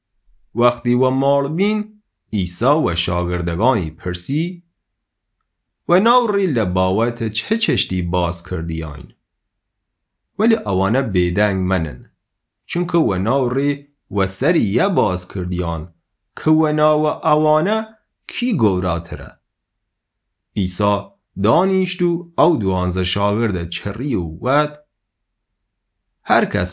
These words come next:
بتوا یەکەمین بود، بایە ئاخرینە گشتی و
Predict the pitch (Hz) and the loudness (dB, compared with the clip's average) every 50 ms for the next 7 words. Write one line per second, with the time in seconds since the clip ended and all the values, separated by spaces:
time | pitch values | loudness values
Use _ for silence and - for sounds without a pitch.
0 | - 123 180 196 - - 92 87 87 87 85 92 107 110 113 - - 135 147 180 | 2 4 4 4 4 2 -2 -2 0 -2 0 0 2 2 2 2 0 2 2 2
1 | 196 196 185 180 165 175 170 170 170 - - - _ _ _ _ _ _ _ - | 4 4 2 4 4 4 4 2 0 -6 -12 -20 _ _ _ _ _ _ _ -4
2 | 92 90 90 90 90 90 104 131 160 - - - - - 95 92 90 85 - - | 0 2 2 2 2 2 2 2 2 0 -2 -4 -2 2 2 2 2 0 -4 -8
3 | - 87 82 110 143 170 180 180 170 143 131 151 151 143 - - 127 127 127 127 | -6 -4 -2 0 0 2 2 2 0 0 0 0 0 0 0 -2 -2 0 0 0